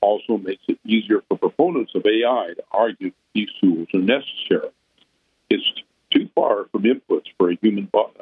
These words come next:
for a human to possibly interpret. Office workers have until recently escaped Section ten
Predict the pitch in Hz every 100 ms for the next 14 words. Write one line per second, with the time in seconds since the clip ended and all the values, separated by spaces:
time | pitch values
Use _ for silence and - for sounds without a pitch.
0 | - _ _ _ _ _ _ 117 98 90
1 | 160 90 92 - 98 85 _ - 98 117
2 | - - 165 147 - - _ _ _ _
3 | _ _ _ - 98 - 113 - 123 -
4 | 156 - 104 - - 117 95 107 165 139
5 | - 101 - - 101 - - 101 90 -
6 | 107 - 90